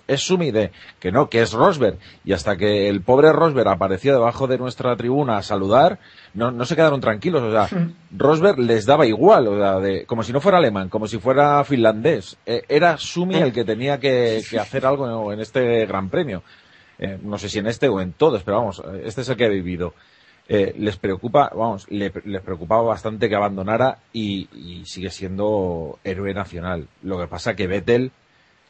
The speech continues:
Speaker 1: eh, ahora mismo es el que ocupa sus corazones, pero de, so-, de largo, claro, es el que gana. Eh, es, es más fácil estar al lado del que gana que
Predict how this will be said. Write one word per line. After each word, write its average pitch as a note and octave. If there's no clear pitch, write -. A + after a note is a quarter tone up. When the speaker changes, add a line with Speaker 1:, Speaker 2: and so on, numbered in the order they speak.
Speaker 1:
eh, F#2
ahora G2
mismo F#2+
es F#2
el G2
que G2+
ocupa F#2
sus F#2
corazones, G2+
pero D2+
de, -
so-, -
de F2
largo, F#2
claro, G2
es -
el F2+
que F#2
gana. F#2
Eh, F2
es, -
es F2
más F2+
fácil G2+
estar F2+
al F#2
lado F#2
del F2+
que F2+
gana F#2
que F#2